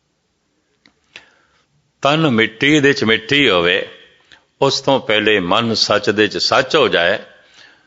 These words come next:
ਫਿਰ ਐਸੇ ਪੁਰਸ਼ ਨੂੰ ਕਹਿੰਦੇ ਨੇ ਜੀਵਨ ਮੁਕਤ ਹੈ। ਜੀਵਨ ਮੁਕਤ ਹੈ। ਇਹ ਜੀਵਦਿਆਂ ਜੀ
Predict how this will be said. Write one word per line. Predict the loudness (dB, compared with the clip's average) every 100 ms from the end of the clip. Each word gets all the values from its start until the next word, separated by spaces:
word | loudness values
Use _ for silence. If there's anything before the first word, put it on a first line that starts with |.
| _
ਫਿਰ | -8 -8 -10 _
ਐਸੇ | 0 0 2 0
ਪੁਰਸ਼ | 0 0 -2 0
ਨੂੰ | -2 0
ਕਹਿੰਦੇ | 0 0
ਨੇ | 0 0
ਜੀਵਨ | -2 -2 -2 -4
ਮੁਕਤ | -4 -6 -8 -20
ਹੈ। | -18 -18 -18 -20 -20 _ _ _ _ _ _ _ _ _ _ _ _ _ _ _ _ _ _ _ -10
ਜੀਵਨ | -6 -6 -8 -10
ਮੁਕਤ | -14 -16 _
ਹੈ। | -20 -20 _ _ _ _ _ _ _ _ _ _ _ _ _ _ _ 0
ਇਹ | 2 2
ਜੀਵਦਿਆਂ | 0 0 2 2 2 2 2
ਜੀ | 0 0 0 0 -4